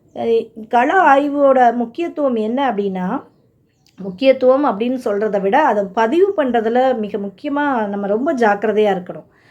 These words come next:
என்ன விஷயம்னா, அவங்க சொன்ன எந்த விஷயத்தையும் நம்ம திரித்து விடவோ அல்லது ஏற்ற இறக்கத்தோடோ நம்ம சொந்த கருத்தையோ சேர்த்து சொல்லிவிடக்கூடாது. அது ரொம்ப முக்கியம். அதனால தான்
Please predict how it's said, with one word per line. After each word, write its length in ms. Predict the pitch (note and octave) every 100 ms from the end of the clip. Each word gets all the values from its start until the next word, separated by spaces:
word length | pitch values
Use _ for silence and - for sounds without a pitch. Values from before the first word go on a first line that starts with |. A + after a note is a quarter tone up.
| _ _ -
என்ன 280 | A#3+ F#4
விஷயம்னா, 380 | F4 B3+ C4 A#3
அவங்க 280 | C4+ A#3 A3
சொன்ன 300 | A3+ B3+ E4+
எந்த 300 | A#3+ C#4 F4+
விஷயத்தையும் 600 | D4 B3 B3 A#3 A#3+ D4+
நம்ம 220 | C4 A3
திரித்து 500 | F#3 B3+ C#4+ C#4 C4
விடவோ 380 | G#3+ G#3+ C#4 D4+
அல்லது 340 | A#3 A3 A3
ஏற்ற 340 | A3 C4 C4 C#4+
இறக்கத்தோடோ 680 | A3+ A3 A3 A#3 G#3+ A3+ C4+
நம்ம 260 | A3 A#3+
சொந்த 320 | A#3+ A#3+ D4
கருத்தையோ 440 | - B3 G#3+ G#3 B3
சேர்த்து 760 | B3 A#3 B3+ C4 D4 E4 G4+ _ _ _ _ -
சொல்லிவிடக்கூடாது. 920 | A#3 B3+ A#3+ A3 A3+ G#3+ G3 F3+ F3+
அது 180 | F#3+ G3
ரொம்ப 220 | G#3+ C#4+
முக்கியம். 340 | A3+ G3+ G3
அதனால 340 | F#3+ A#3 A#3+ G#3+
தான் 260 | C4 -